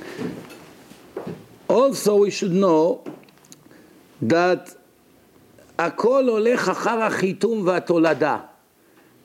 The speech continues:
In the end, what you, whatever you did and left in this world,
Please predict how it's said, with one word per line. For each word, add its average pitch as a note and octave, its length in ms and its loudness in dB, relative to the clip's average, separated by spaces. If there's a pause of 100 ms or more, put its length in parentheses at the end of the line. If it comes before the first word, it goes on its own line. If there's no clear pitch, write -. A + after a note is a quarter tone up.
(1200)
In E3 220 2
the F3 180 2
end, F#3+ 400 0
what D#3+ 300 0
you, E3+ 200 2
whatever B3 520 2
you G#3 160 4
did F3 260 2
and E3 200 2
left F#3+ 260 0
in E3+ 120 2
this C#3 180 2
world, D3+ 480 2